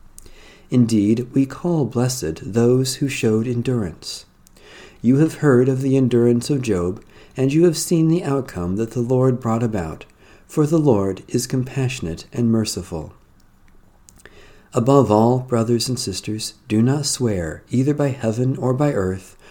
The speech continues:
or by any other oath, but let your yes be yes, and your no be no, so that you may not fall under condemnation.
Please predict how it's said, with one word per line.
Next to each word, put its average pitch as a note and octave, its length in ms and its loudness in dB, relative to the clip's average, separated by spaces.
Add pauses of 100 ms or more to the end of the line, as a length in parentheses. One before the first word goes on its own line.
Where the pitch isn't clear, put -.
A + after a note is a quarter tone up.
(140)
or B2 120 2
by B2+ 160 2
any D3+ 320 2
other A#2 300 0
oath, - 500 -4 (440)
but A2 160 2
let A#2+ 220 -2
your B2 120 4
yes A#2 500 -2
be C#3+ 220 -4
yes, A#2+ 680 -4 (320)
and B2+ 180 -2
your C#3+ 140 2
no A2 420 4
be A#2+ 260 0
no, F2 440 -2 (360)
so - 180 -2
that B2 180 -2
you C#3 220 4
may D3 220 2
not D3 240 -2
fall F2+ 480 -4
under F#2 200 -4
condemnation. F2+ 1040 -6